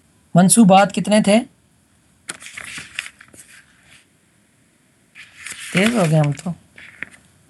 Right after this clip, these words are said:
منصوبات ہیں کیا؟ بارہ۔ کتنے تھے منصوبات؟ کل بارہ، ٹھیک ہے۔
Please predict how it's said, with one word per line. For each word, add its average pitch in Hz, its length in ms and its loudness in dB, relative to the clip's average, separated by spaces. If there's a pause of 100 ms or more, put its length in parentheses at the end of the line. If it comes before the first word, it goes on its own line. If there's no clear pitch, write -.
(720)
منصوبات 170 640 4
ہیں 180 100 2
کیا؟ 185 220 0 (260)
بارہ۔ 139 680 0 (200)
کتنے 175 280 2
تھے - 520 -4
منصوبات؟ 180 560 2
کل 220 240 2 (960)
بارہ، 139 360 2 (180)
ٹھیک 151 240 -4
ہے۔ 214 80 4